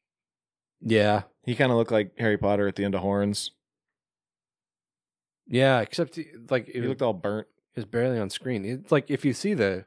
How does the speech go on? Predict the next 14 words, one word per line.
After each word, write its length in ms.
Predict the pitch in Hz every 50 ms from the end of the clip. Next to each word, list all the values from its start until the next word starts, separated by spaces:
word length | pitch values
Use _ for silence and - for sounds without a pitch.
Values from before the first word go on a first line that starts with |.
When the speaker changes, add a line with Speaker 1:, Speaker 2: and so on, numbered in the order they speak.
| _ _ _ _ _ _ _ _ _ _ _
Speaker 1:
the, 180 | - - 92 87 - -
the 140 | - 101 -
cover 480 | - - - 151 147 117 104 98 95
of 140 | 87 85 87
Nightmare 400 | 98 95 92 95 95 92 92 87
Cinema 440 | - - 98 95 87 87 87 87 90
or 140 | 90 87 87
the 80 | -
poster. 560 | - - 107 104 101 - - - 90 82 82 - _ _ _ _ _ _ _ _
Speaker 2:
One 200 | - 135 147 135
of 80 | 113 98
'em. 100 | 92 87
There's 160 | 95 95 87 -
multiple. 380 | 92 90 85 _ - 90 90